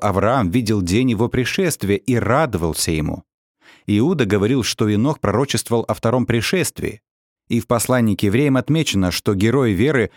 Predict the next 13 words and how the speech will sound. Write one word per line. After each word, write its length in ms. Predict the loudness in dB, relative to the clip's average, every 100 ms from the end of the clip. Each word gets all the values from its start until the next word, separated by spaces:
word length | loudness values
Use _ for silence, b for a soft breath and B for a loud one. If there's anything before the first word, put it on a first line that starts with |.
| B
ожидали 420 | 0 0 2 2 2
небесной 480 | 2 0 0 0
награды, 500 | 0 0 0 0 0
которую 360 | 0 0 2 2
они 140 | 0
получат 420 | 0 0 0 -2 -2
тогда 420 | -2 0 0 0
же, 120 | 0
когда 280 | -2 0 0
и 100 | 2
мы 140 | 0
получим 460 | 0 0 0 0 0
нашу, 360 | 0 -2 -4